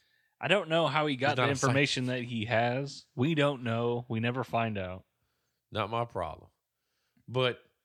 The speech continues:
Speaker 2: needless to say, they're on their way to somewhere. They land on,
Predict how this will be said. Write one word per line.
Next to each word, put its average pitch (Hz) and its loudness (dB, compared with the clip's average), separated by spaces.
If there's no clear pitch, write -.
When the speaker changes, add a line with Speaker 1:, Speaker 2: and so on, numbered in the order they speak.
Speaker 2:
needless 165 2
to 151 -4
say, 131 2
they're 135 0
on 135 0
their 135 2
way 107 -2
to 131 0
somewhere. 113 0
They 139 2
land 139 0
on, 120 -4